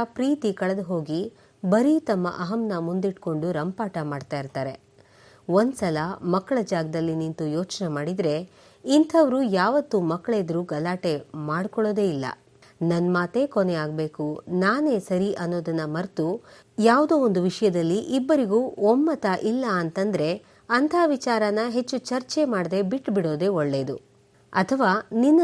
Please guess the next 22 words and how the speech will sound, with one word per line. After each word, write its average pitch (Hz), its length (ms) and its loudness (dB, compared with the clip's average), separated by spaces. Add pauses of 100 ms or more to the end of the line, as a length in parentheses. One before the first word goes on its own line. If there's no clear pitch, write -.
ದೃಷ್ಟಿಕೋನ 202 640 0
ನಿನಗೆ, 175 500 2
ನನ್ನ 214 380 0 (120)
ದೃಷ್ಟಿಕೋನ 185 540 -2 (300)
ನನ್ನ 196 300 0
ಮಟ್ಟಿಗೆ 175 380 -2
ಸರಿ 170 340 -2
ಅನ್ನೋಂಥ 170 440 -4
ವಿಶಾಲ 226 580 -4
ಮನೋಭಾವ 160 640 -2
ಬೆಳೆಸ್ಕೊಳ್ಬೇಕು. 151 840 -4 (800)
ಕುಟುಂಬ, 190 420 2
ಮಕ್ಕಳು 160 640 0
ಅಂತ 165 280 -6 (300)
ನಿಜವಾಗ್ಲೂ 247 600 4
ಜವಾಬ್ದಾರಿ 170 720 0
ಇರೋರು 170 480 2 (320)
ತಾವು 254 220 4
ಏನೇ 226 400 6
ಮಾತಾಡಿದ್ರು, 160 840 -2 (280)
ಯಾವುದೇ 247 460 6
ನಿರ್ಧಾರ 175 440 0